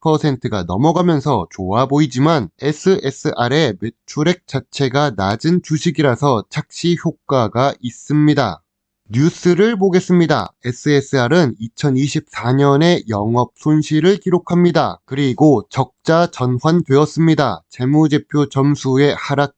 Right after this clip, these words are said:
요인이 될 수 있지요. 이천이십오 년 일월 뉴스입니다. 좀비 기업 퇴출 예고장이 왔습니다. 보안 주식 회사들의 경고가 되었는데요.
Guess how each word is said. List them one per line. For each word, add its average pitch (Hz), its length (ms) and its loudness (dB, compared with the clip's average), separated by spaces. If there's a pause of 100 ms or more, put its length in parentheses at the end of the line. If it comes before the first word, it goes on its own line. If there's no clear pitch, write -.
요인이 139 520 2
될 113 200 -4
수 147 220 -2
있지요. 147 680 2
이천이십오 139 760 0
년 156 320 0
일월 151 420 0
뉴스입니다. 147 840 2
좀비 151 520 0
기업 160 360 2
퇴출 190 640 -2
예고장이 147 880 0
왔습니다. 143 840 0
보안 147 340 0
주식 131 320 -8 (100)
회사들의 147 640 0
경고가 117 720 -2
되었는데요. 131 800 0